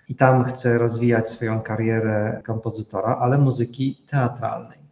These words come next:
I osiąga całkiem duży sukces już prawie na samym początku, ale muzyka teatralna nie daje mu możliwości zarabiania po prostu pieniędzy. No, krótko mówiąc, to też jest, e, jednak zawód. To jest profesja, to jest jednak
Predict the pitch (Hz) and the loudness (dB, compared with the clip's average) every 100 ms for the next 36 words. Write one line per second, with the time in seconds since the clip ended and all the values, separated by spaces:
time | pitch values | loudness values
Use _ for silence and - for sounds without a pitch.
0 | _ 127 123 127 127 - 156 156 147 156 | _ 0 2 2 -2 -2 -2 0 0 0
1 | 151 147 147 143 151 - 120 - 143 135 | 2 2 2 0 -4 0 -2 0 -2 0
2 | 131 131 127 127 127 127 127 123 117 110 | 2 4 4 2 2 0 0 -4 -4 -4
3 | - 160 - - _ 117 123 151 151 156 | -6 -14 -14 -20 _ 0 2 2 2 0
4 | 147 143 139 143 143 143 135 139 143 131 | 2 0 2 2 4 4 2 4 4 4
5 | 131 131 131 151 123 127 117 120 123 123 | 2 0 -2 -2 0 0 0 0 0 0
6 | - 120 120 117 113 113 - 117 - 120 | -4 -2 0 0 -2 -4 -10 -12 -12 -14
7 | 107 107 - - 170 165 147 - 135 127 | -12 -12 -14 -14 -12 -12 -14 0 4 4
8 | 110 - - - - - 156 131 135 135 | 4 -4 -10 -18 -20 -12 -6 -6 -4 -6
9 | - - _ - 127 127 127 - - 123 | -6 -14 _ -10 -6 -6 -6 -10 -6 -4
10 | 123 135 - 143 117 107 - _ - - | -2 -4 0 0 0 -4 -10 _ -20 -20
11 | _ _ _ - 117 117 120 131 123 107 | _ _ _ -8 -6 -2 2 4 2 0
12 | 107 120 113 - 120 117 110 - | -6 -6 -8 -6 -4 -2 -4 -6